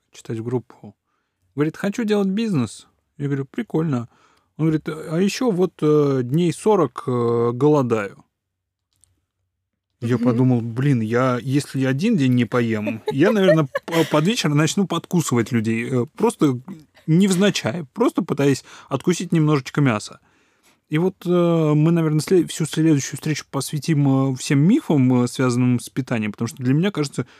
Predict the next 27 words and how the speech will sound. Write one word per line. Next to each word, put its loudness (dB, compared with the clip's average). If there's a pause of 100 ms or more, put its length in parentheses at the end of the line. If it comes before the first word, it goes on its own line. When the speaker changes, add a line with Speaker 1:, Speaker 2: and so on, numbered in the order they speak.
(320)
Speaker 1:
голодание — 2
это 0
вообще, -2
э, -4
самое 0
ужасное, 0
что -4
могли 2
придумать -2
люди. 2 (100)
Это 0 (400)
вот, 0
кстати, -6
диета -4
с -14
вином 0
и -6
сыром -4
мне -2
очень -6
понравилась. -8 (320)
А 0
вот, 0 (140)
э, -2 (480)
с -16
голоданием 0
я -4